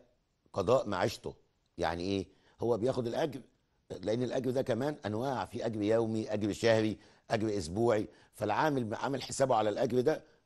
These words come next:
عشان ي-، ي-، ي-، يعينه على، على المعيشة. فالقانون قال إيه بقى؟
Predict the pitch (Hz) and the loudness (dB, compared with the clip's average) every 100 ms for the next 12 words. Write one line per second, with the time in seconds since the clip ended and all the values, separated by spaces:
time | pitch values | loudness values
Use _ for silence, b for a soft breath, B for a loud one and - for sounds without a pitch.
0 | _ 110 - 147 127 123 127 - b b | _ -4 4 4 4 2 0 -4 b b
1 | _ 104 104 104 101 101 92 90 87 85 | _ 0 0 0 2 2 2 0 0 -2
2 | 80 90 147 147 113 113 123 - - 135 | 0 0 2 2 4 4 4 2 0 2
3 | 107 90 82 - - _ _ _ _ 113 | 2 -2 -4 -6 -12 _ _ _ _ -2
4 | 110 135 165 139 127 104 76 - | 2 2 2 0 -2 -2 -4 -6